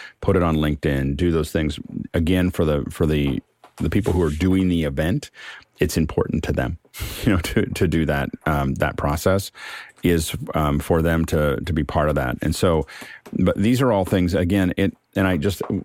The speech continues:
we're talking about it today because many people are trying to figure out how to get to the next thing and how to, how to do what they need to do. This is a really powerful tool.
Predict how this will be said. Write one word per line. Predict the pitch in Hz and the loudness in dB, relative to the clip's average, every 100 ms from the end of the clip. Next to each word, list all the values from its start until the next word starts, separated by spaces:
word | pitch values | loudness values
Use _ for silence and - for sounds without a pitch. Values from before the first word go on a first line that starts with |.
| - 131 175 | -8 -8 -2
we're | 98 | -2
talking | - 123 - | 0 0 0
about | 107 85 | 2 2
it | 76 | 0
today | 82 80 | 0 0
because | 76 76 80 78 - _ - - _ _ _ - - - | 0 0 0 0 -4 _ -20 -20 _ _ _ -20 -12 -4
many | - 107 | 0 2
people | 107 113 92 | 2 2 2
are | |
trying | 85 85 | 2 0
to | 80 | 0
figure | 92 82 | 0 0
out | 82 78 | 0 -2
how | - 80 | -2 -2
to | 80 | 0
get | 78 87 - | 0 -2 -4
to | |
the | 82 | -2
next | 80 76 - | 0 -2 -4
thing | - 78 78 | -2 0 0
and | 73 | -2
how | 80 78 | -2 0
to, | 80 73 69 - | 0 0 -2 -2
how | 80 | 0
to | 80 | 0
do | 76 82 | 0 0
what | 78 | 0
they | 80 | 0
need | 76 | -2
to | 71 | -2
do. | 82 95 85 71 - - - - - | 0 2 2 -2 -8 -16 -12 -14 -2
This | 101 | 0
is | 101 | 2
a | 95 | 2
really | 90 95 95 92 | 2 4 4 2
powerful | 85 76 73 76 | 0 0 0 -2
tool. | - 82 67 52 | 0 0 0 -2